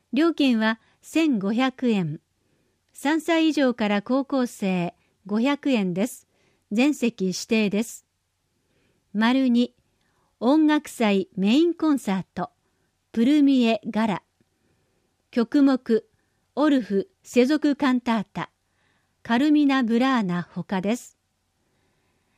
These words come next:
料金は二千円から五千円です。全席指定です。無料イベント。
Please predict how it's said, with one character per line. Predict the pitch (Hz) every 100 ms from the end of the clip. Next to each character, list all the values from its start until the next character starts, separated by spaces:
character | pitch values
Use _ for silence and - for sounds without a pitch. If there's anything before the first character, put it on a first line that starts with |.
| _ -
料 | 302 320
金 | 269 240 208
は | 214
二 | 208 208
千 | 311 302
円 | 277 262
か | 240
ら | 226 214
五 | 202
千 | 208 254 240
円 | 226 208
で | 190 254
す。 | - _ _ _ _ _ _
全 | 185 277 311
席 | 247 226 196
指 | 190
定 | - 214 202
で | 202
す。 | 233 - _ _ _ _ _ _ _ _ _ _ _ _ _ _ _ _
無 | 190 220
料 | 294 320
イ | 302
ベ | 240 208
ン | 175 _
ト。 | -